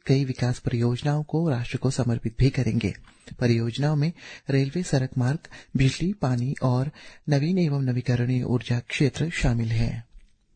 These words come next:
ऑपरेशन सिंदूर पर भारत की कूटनीति प्रयासों और पाकिस्तान प्रायोजित आतंकवाद को और उजागर करने के लिए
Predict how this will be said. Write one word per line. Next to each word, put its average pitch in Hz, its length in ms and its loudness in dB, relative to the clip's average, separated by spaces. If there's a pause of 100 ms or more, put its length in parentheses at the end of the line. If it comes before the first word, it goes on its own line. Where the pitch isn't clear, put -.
(500)
ऑपरेशन 196 420 0
सिंदूर 190 340 0
पर 185 180 -2
भारत 139 400 -2
की 151 80 2
कूटनीति 131 680 0 (300)
प्रयासों 131 600 0
और 135 80 0
पाकिस्तान 139 640 -2 (380)
प्रायोजित 147 400 -2
आतंकवाद 127 520 0
को - 380 0
और 123 180 0
उजागर 120 420 0
करने 120 280 0
के 160 160 0
लिए 147 220 0